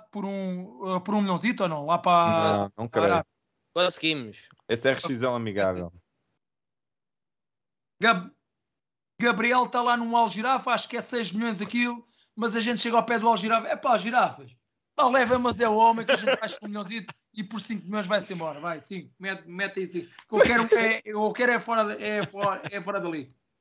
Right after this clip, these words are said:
Speaker 2: <laughs> Imagina,
Speaker 3: As girafas.
Speaker 2: imagina ele
Speaker 1: Al
Speaker 2: a falar com
Speaker 1: Girafas,
Speaker 2: os
Speaker 1: para o
Speaker 2: responsáveis.
Speaker 1: Girafa, p-, pode ir para onde ele quiser.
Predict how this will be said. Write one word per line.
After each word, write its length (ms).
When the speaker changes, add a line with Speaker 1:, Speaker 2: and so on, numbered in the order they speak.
Speaker 2:
<laughs> 800
Imagina, 160
Speaker 3:
As 100
girafas. 1000
Speaker 2:
imagina 440
ele 80
Speaker 1:
Al 120
Speaker 2:
a 80
falar 300
com 100
Speaker 1:
Girafas, 60
Speaker 2:
os 60
Speaker 1:
para 120
o 60
Speaker 2:
responsáveis. 100
Speaker 1:
Girafa, 480
p-, 320
pode 180
ir 80
para 100
onde 160
ele 100
quiser. 400